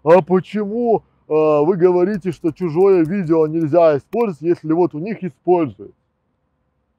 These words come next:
Я говорю, "Я не говорю, что нельзя, я говорю, вас накажут. Вы можете использовать, я говорю, что нельзя там, да, можете использовать,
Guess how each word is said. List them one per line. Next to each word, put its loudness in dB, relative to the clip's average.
Я -12
говорю, -10
"Я -8
не -12
говорю, -12
что -20
нельзя, -8
я -10
говорю, -8
вас -10
накажут. -6
Вы -4
можете -2
использовать, -8
я -4
говорю, -8
что -14
нельзя -4
там, -20
да, -8
можете -8
использовать, -8